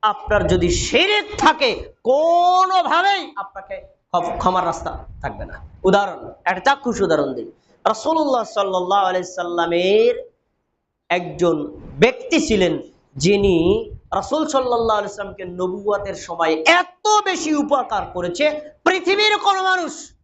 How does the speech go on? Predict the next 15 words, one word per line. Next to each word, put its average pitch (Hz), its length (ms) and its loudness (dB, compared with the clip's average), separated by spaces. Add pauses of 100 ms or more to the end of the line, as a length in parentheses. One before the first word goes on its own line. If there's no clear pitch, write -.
(240)
এত 196 180 -6
উপকার 208 340 -2
করতে 151 220 -4
পারে 120 200 -2
নাই। 110 140 -12 (360)
তার 185 140 -2
নাম, 160 440 -6 (140)
তার 160 180 4
চাচা 151 320 -6
আবু 139 440 -4
তালেব। 120 380 -12 (2000)
তার 190 160 2
নিজের 202 300 -2
বাসায় 185 280 -4
থাকতো, 185 480 -8